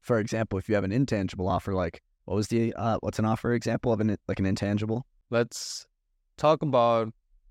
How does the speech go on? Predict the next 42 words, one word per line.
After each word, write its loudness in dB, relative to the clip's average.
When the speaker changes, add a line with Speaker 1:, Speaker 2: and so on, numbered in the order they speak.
Speaker 2:
I -2
don't 4
wanna 6
say 0
life 2
coaching, -2
but 2
maybe 2
somebody 0
who 0
helps 2
people 0
get 0
rid 0
of 2
their 2
limiting 0
beliefs. -8
Speaker 1:
So, 0
like, 2
somebody 2
who 2
helps 2
getting 0
rimid-, 0
rid 0
of 0
their 0
limiting 0
beliefs, -4
like, -4
it's -2
very 2
difficult -2
to -2
market -2
that 2
without -2
drawing 0
the -6
tangible -2
line -4